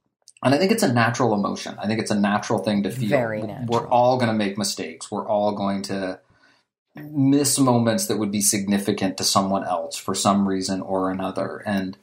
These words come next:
Speaker 1: I know people that listen to this podcast, and I know that you and I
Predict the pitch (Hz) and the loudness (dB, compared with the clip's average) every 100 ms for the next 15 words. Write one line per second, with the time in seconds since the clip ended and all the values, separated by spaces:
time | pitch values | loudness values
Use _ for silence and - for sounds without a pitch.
0 | _ - - _ - 120 127 131 127 117 | _ -20 -20 _ 2 6 6 4 4 2
1 | 107 101 90 101 - 95 92 - 92 90 | 4 4 2 2 4 2 2 -2 -4 -4
2 | 90 95 95 - 98 95 95 98 92 98 | 0 0 0 -2 -4 -2 -2 -2 -2 -2
3 | 107 120 104 90 90 | 0 2 2 0 -4